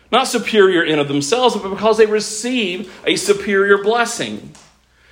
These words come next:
If we fast forward a little bit for some future sermon text, in Hebrews chapter three, verse twelve, it says, "Take care, brothers, lest there be in any of you an evil,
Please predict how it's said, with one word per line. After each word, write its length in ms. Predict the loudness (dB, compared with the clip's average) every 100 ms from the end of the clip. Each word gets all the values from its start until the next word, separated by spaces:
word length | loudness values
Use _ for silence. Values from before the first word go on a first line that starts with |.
| _ _ _ _ _ _
If 80 | -4
we 160 | -2 0
fast 340 | 0 -2 -2
forward 280 | 4 6 6
a 40 |
little 180 | 2 2
bit 160 | 2 2
for 120 | -6
some 200 | -4 -6
future 320 | -6 -6 -6
sermon 360 | -2 -2 0 0
text, 440 | 0 -2 -4 -12 -18 -12
in 100 | -6
Hebrews 400 | -4 -4 -4 -6
chapter 400 | -2 -2 -2 -4
three, 380 | -6 2 2 2
verse 340 | 0 -2 -2 -2
twelve, 580 | 0 2 2 0 -6 -16 -20 -8
it 100 | -6
says, 240 | 0 0 2
"Take 320 | 0 0 0
care, 500 | 2 4 6 2 -2
brothers, 800 | 0 0 2 -2 -4 -8 -14 -18 _ -20 -20 -20 -20 -20 0
lest 260 | 2 2 0
there 120 | -2
be 300 | 0 2 4
in 80 | 4
any 380 | 2 2 0
of 140 | 0 -2
you 560 | -2 0 0 -2 -8 -4
an 240 | -6 -4
evil, 760 | -6 -6 -2 -2 0 0 -4